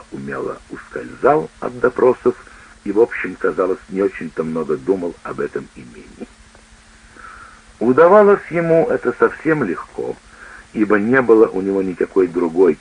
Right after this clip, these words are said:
чешской земли, кроме той, которую он однажды привёз под ногтями из Карлсбада — где лечил больные почки. Чешское поместье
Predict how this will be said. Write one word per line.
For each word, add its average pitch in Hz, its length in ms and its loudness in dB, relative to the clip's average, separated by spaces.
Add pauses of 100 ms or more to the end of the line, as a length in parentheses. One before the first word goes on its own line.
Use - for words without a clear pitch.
чешской 65 540 -8
земли, 67 400 -12 (300)
кроме 71 260 -4
той, 135 260 4
которую 85 480 0
он 78 80 -6 (100)
однажды 85 680 -4
привёз 73 440 -4 (180)
под 85 180 -4
ногтями 90 680 -4
из 82 40 -16 (100)
Карлсбада — 98 840 -4 (400)
где 101 180 -4
лечил 82 320 -4
больные 78 460 -4
почки. - 480 -10 (840)
Чешское 85 520 -2
поместье 113 720 -6